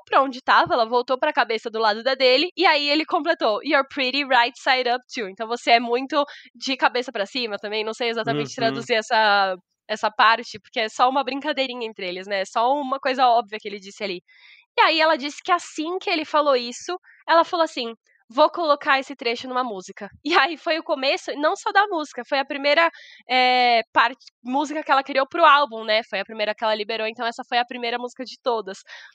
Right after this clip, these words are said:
Speaker 1: E
Speaker 2: Uhum.
Speaker 1: realmente, ela começa a música falando, "He says I'm pretty upside down, pretty right side up too." Então ela juntou a frase dele,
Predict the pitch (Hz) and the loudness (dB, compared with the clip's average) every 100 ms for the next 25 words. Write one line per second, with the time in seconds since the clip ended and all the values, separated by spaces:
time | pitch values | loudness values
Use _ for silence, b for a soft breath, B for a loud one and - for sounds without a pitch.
0 | _ 262 285 294 339 294 277 226 233 262 | _ -2 2 4 4 2 0 0 0 -2
1 | 240 226 - 254 240 247 - - 247 202 | -2 -2 -2 -4 -4 -6 -6 -2 -2 -2
2 | 190 b b 262 247 262 254 262 262 269 | -8 b b -12 -2 0 2 -2 -2 -4
3 | 254 240 240 - 277 247 302 349 - 330 | 0 0 0 0 2 4 2 2 -6 -6
4 | 311 320 294 269 - 277 262 262 - 262 | -4 0 2 0 0 0 0 -2 -4 -4
5 | 214 226 254 247 247 269 262 240 294 285 | -4 -2 2 6 6 4 0 -6 -6 2
6 | 285 269 277 294 349 247 240 240 330 | 2 4 2 2 0 -4 -2 0 -2